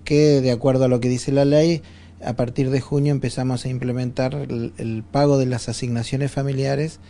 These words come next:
en el marco de aquellos trabajadores que están en el seguro por desempleo. Asignaciones familiares que, como sacó la resol-, la,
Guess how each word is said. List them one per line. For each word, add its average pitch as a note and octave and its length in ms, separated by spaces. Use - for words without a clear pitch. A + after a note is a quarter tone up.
en C3+ 160
el B2+ 100
marco C3 440
de B2+ 180
aquellos B2 320
trabajadores B2+ 540
que B2 80
están B2 340
en A#2 180
el G#2+ 60
seguro A2 340
por G#2 140
desempleo. - 500
Asignaciones B2+ 500
familiares C3+ 500
que, - 160
como A2 320
sacó A2 380
la A2 240
resol-, A2 500
la, G#2+ 280